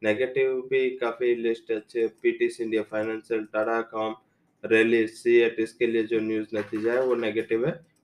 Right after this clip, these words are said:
फंड हाउसेस की जहां recommendation है उसमें पॉजिटिव साइड, अ, टाटा मोटर, अ, बजाज फाइनेंस, and आईसीआईसीआई लॉम्बार्ड, टाटा कंज्यूमर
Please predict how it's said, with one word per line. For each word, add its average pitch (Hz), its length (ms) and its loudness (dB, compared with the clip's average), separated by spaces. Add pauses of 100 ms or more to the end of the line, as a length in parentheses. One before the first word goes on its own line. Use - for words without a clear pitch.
फंड 117 200 0
हाउसेस 117 440 -2
की 120 160 -4
जहां 113 300 -4
recommendation 113 600 -4
है 110 60 0
उसमें 113 300 -4 (400)
पॉजिटिव 117 440 2
साइड, 117 280 -2 (340)
अ, 101 380 -2 (100)
टाटा 110 200 0
मोटर, 113 480 -2 (440)
अ, 113 280 0
बजाज 113 360 2
फाइनेंस, 120 640 -6 (280)
and 110 220 -6 (240)
आईसीआईसीआई 113 540 0
लॉम्बार्ड, 113 460 0 (680)
टाटा 113 220 0
कंज्यूमर 120 640 0